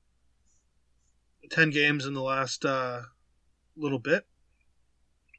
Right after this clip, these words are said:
And I've been playing, like, Resnick two and Krios two are my pair, and I think I've only played, um, Resnick two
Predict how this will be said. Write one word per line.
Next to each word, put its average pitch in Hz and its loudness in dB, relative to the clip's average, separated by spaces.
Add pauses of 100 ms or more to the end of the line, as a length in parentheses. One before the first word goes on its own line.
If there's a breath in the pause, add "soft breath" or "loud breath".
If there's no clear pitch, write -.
(140)
And 143 4
I've 143 8
been 143 0
playing, 139 2 (680 soft breath)
like, 139 2 (220)
Resnick 160 8
two 147 4
and 131 -2
Krios 139 4
two 143 0
are 135 0
my 123 -2
pair, 135 6
and 127 0
I 123 -4
think 147 -2
I've 139 4
only 135 -6
played, 127 -2 (1000)
um, 120 -10 (1120)
Resnick 139 4
two 143 0